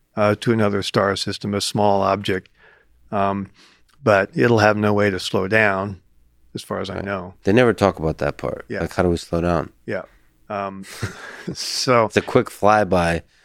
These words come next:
Speaker 2: You take a good picture, I guess.
Speaker 1: Yeah, you better take some good pictures on your way by. So, and that's great if it happens. I'm not knocking it, um, but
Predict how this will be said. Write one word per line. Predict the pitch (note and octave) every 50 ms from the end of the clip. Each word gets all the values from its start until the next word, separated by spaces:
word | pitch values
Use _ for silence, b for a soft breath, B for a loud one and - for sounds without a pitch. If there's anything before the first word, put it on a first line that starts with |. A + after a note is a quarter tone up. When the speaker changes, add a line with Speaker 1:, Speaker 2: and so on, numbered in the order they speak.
| _ _
Speaker 2:
You | - F#2
take | - - G2+ F#2
a | F#2 D#2+
good | F#2+ F#2 - -
picture, | - F#2+ F2 - - -
I | D2 C#2+
guess. | C#2+ D2 D2 - - - _ _
Speaker 1:
Yeah, | - A#2 G2+
you | G#2
better | G2+ A2 A#2+ B2 A#2+ A#2
take | - C3 A2+ -
some | - A2 G#2
good | G#2+ A2+ G2+ -
pictures | - A#2+ A2+ - - G#2 F#2 F2+ F#2 - - - - -
on | - G#2 G#2+
your | G#2 G2+
way | G#2 G2+ G2
by. | G2 G#2 A#2 A#2+ A2 F#2 F#2+
So, | - - - D3 C3+ B2 A#2 - B B B B B B
and | C3 C3+
that's | C#3 C3 -
great | - - E3+ F3+ D3 A#2
if | G#2 G#2+
it | G2+
happens. | G#2 B2 C3 B2+ - - F#2+ G#2
I'm | G2+ G#2
not | G#2 G#2 G#2 G#2 - -
knocking | D3+ A2 G#2+ A#2 A#2+ - A#2+ G2 G2
it, | G2+ G2 G#2 - - C4 A#3 G#3+ F#3 D#3+ -
um, | D3+ A2 G2+ G2+ G2 F#2+ G2 A2
but | A#2+ G#2+ G#2 G2+ G#2+